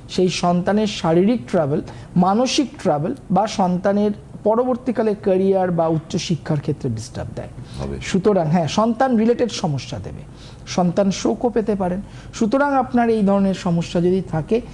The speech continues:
Speaker 1: একেবারেই রিস্ক না নিয়ে, যেহেতু আমি বললাম যে এডুকেশন কোনো ডিস্টার্ব নেই,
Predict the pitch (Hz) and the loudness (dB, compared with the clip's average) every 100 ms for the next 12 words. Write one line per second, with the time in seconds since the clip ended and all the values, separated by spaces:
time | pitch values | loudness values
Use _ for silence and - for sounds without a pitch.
0 | - - 175 175 233 240 254 220 233 233 | -16 -4 -2 2 2 4 4 4 2 0
1 | - - 170 180 202 196 165 175 - - | -6 -2 2 2 4 2 0 -4 -8 -16
2 | - 170 208 208 240 233 214 214 208 202 | -2 2 2 4 4 4 4 4 2 4
3 | 185 180 190 202 233 240 226 202 190 - | 2 2 0 0 0 0 2 2 0 0
4 | 185 160 160 160 | 0 0 0 -2